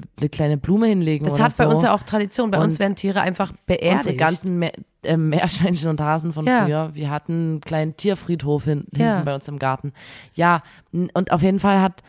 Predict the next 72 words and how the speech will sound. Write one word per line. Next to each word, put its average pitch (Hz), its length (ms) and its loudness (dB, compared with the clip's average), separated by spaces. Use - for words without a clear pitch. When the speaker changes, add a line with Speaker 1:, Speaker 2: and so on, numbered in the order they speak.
Speaker 1:
hat 180 200 -4
Mirko, 175 420 2
hab 170 140 2
ich 151 80 -6
ihn 160 100 -2
gefragt, 156 420 -2
wo 160 120 4
er 151 80 2
Mister 156 320 -2
Wales 160 220 -2
begraben 165 440 -2
hat, 170 220 -2
weil 151 80 0
ich - 180 -8
würde, 143 180 -6
ich - 160 -10
hätte - 200 -6
auch 147 120 -10
ein 143 80 -10
paar 143 220 -2
Worte 147 200 -2
Speaker 2:
Ja. 135 120 -4
Speaker 1:
gesagt 165 380 2
oder 131 200 -4
so. 127 200 -4
Speaker 2:
Der - 140 4
ist - 160 0
ja 277 120 4
auch 202 100 0
nicht 226 320 0
der - 220 2
einzige 269 420 0
Angehörige 180 520 0
von 160 160 -2
Mister 156 280 -4
Wales. 135 480 -8
Speaker 1:
Wie 170 160 -2
gesagt, 196 320 2
der 170 80 2
hat 156 120 -2
mich 151 100 -4
jetzt 147 240 -2
auch 196 160 2
zehn 254 240 2
Speaker 2:
Ja. 170 140 4
Speaker 1:
Jahre 180 180 4
begleitet, 143 460 0
so, 151 140 0
und 147 120 0
das 147 140 -4
ist 139 80 -6
jetzt 165 160 -2
auch 147 100 -2
nicht 165 200 0
niemand. 151 380 2
Speaker 2:
Der 185 60 2
Speaker 1:
Ich 185 60 0
hab 180 80 0
mit 196 120 2
dem 170 100 0
auch - 140 2
ein 240 80 0
paar 202 160 2
Selfies 147 360 -2
Speaker 2:
so 302 100 0
Speaker 1:
gemacht 147 280 0
Speaker 2:
ein 220 80 0
Speaker 1:
und 147 160 2
so. 156 120 0
Speaker 2:
extrem 185 240 0
guter 233 260 -6
Zuhörer. 156 680 -6